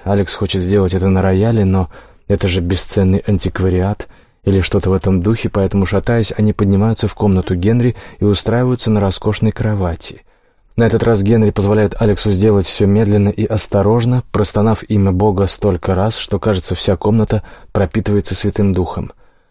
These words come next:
Доведя Генри до самой грани, он оставляет его там, на шикарном постельном белье, переполненного ощущениями и эйфорией. Алекс проводит еще почти час, пытаясь унять дрожь в теле, благоговея перед его исключительными выражениями удивления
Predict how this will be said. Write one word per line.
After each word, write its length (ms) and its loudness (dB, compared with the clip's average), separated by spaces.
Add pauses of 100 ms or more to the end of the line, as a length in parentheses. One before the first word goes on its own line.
(200)
Доведя 380 2
Генри 380 2
до 180 2
самой 320 0
грани, 400 0
он 200 -2
оставляет 480 0
его 180 2
там, 300 0
на 60 2
шикарном 440 -2
постельном 460 0
белье, 420 0 (320)
переполненного 680 2
ощущениями 680 0
и 280 -2
эйфорией. 680 0 (580)
Алекс 300 0
проводит 460 0
еще 240 0
почти 440 -2
час, 300 -2
пытаясь 480 0
унять 360 0
дрожь 280 2
в 140 -14
теле, 340 0 (220)
благоговея 640 2
перед 260 0
его 180 2
исключительными 680 -2
выражениями 800 2
удивления 720 0